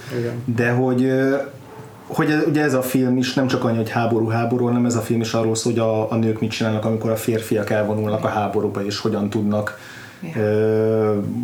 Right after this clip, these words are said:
Speaker 2: hogyan tudnak akkor hasznosak lenni, és hogyan tudják kialakítani az életüket, és hogy, ö, nem sokkal később ugyanezzel szembesültek a, a, az amerikai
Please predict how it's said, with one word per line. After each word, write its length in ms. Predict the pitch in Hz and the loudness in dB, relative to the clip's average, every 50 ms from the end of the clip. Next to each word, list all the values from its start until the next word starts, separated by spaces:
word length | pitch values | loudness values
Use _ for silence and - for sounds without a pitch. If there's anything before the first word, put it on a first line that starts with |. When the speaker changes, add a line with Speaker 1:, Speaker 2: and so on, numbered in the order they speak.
| 107 104 113 117 120 113 | -6 -6 -6 -6 -6 -2
Speaker 2:
hogyan 280 | 110 113 107 107 104 104 | -2 0 0 2 0 0
tudnak 320 | 101 110 104 101 98 101 | 0 0 -2 -2 -2 -2
akkor 500 | 104 101 - - - 107 107 104 - - - | -4 -6 -6 -2 -2 0 0 0 -2 -4 -2
hasznosak 480 | - 113 110 - 120 117 - 117 110 - | -2 -2 -2 -2 -2 -2 -2 -2 -2 0
lenni, 280 | 117 110 107 107 107 | -2 -2 0 0 -2
és 140 | 107 104 - | -2 -2 -2
hogyan 280 | - 113 107 107 104 104 | -2 -2 -2 0 -2 -2
tudják 540 | 104 107 107 101 101 101 107 117 113 104 104 | -2 -4 -4 -2 -4 -4 -4 -2 -2 -2 -2
kialakítani 560 | - 127 117 110 107 107 123 - 113 107 107 | 0 0 0 0 0 0 -2 -2 -2 -2 -2
az 120 | 104 104 | -2 -2
életüket, 520 | 107 107 113 117 113 - 127 120 127 113 - | 0 0 0 0 0 0 0 0 0 0 0
és 200 | 117 113 113 - | 0 0 -2 0
hogy, 300 | - 120 117 117 110 120 | 0 0 2 2 2 2
ö, 380 | 117 117 113 117 113 113 113 107 107 - | 2 2 2 2 2 2 0 -2 -2 -2
nem 120 | - 110 107 | -4 -4 -2
sokkal 320 | - - 113 - 113 113 | -2 -4 -2 -2 -2 -2
később 440 | - 120 110 - - 123 113 107 107 - | 0 -2 -4 -2 0 -2 -2 -2 -2 -2
ugyanezzel 500 | 127 113 107 107 101 101 101 104 107 101 | 0 0 0 0 0 0 0 0 0 0
szembesültek 720 | 101 - 110 101 101 101 104 - 107 104 104 104 107 107 | 0 -2 -2 -2 -2 -4 -4 -4 -4 -4 -4 -4 -4 -4
a, 160 | 107 107 104 104 | -2 -2 -2 -2
a, 440 | 104 104 107 104 104 104 107 107 107 113 | -2 -4 -4 -4 -4 -4 -4 -4 -4 -4
az 80 | 110 110 | -2 -2
amerikai 680 | 107 98 95 101 101 101 - 104 101 104 107 107 | -2 -2 -4 -6 -6 -4 -4 -2 0 0 -2 -4